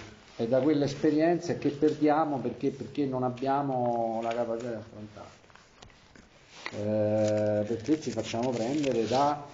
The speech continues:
eh, la ribellione a quella finitezza. Ecco. Invece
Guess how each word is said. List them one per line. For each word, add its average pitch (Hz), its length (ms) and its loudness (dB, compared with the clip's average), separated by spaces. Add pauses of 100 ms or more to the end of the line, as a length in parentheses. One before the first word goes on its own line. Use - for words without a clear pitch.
(920)
eh, 110 580 0
la 127 120 4
ribellione 139 680 4
a - 40 -2
quella 120 340 2
finitezza. 104 840 -2 (520)
Ecco. 117 300 -10 (2250)
Invece 143 800 2